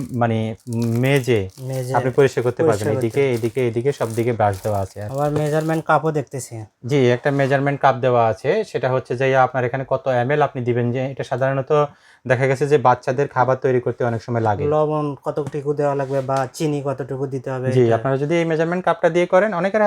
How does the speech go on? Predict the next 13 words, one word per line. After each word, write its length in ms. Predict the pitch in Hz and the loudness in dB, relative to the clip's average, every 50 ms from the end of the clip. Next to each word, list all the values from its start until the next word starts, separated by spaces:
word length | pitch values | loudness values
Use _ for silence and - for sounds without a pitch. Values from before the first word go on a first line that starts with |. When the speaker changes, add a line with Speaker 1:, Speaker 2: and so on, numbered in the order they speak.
| 208 185 | 4 4
Speaker 1:
হাতের 240 | 147 151 - 185 185 | 2 2 4 4 4
আন্দাজ 240 | 180 180 175 180 180 | 4 4 2 0 0
আছে, 180 | 180 - - 196 | 0 0 0 2
হাত 120 | 156 147 | 2 2
দিয়ে 180 | 139 143 156 160 | 2 0 -2 -2
করে, 160 | 165 165 160 160 131 | 0 -2 -2 -4 -4
মানে, 180 | 135 123 127 131 | -4 -4 -4 -4
Speaker 2:
হ্যাঁ। 180 | 120 113 110 - _ _ _ 156 139 | -6 -8 -12 -16 _ _ _ -10 -8
Speaker 1:
আহ, 200 | 131 131 135 127 | -6 -6 -4 -4
হাতের 220 | 123 127 - 147 | -4 -4 -4 -2
আন্দাজে 260 | 147 147 143 147 143 165 | -2 0 0 0 0 0
করতে 200 | 165 151 - 170 | -2 -2 -4 -2
পারেন, 220 | 151 185 190 220 | 0 2 2 2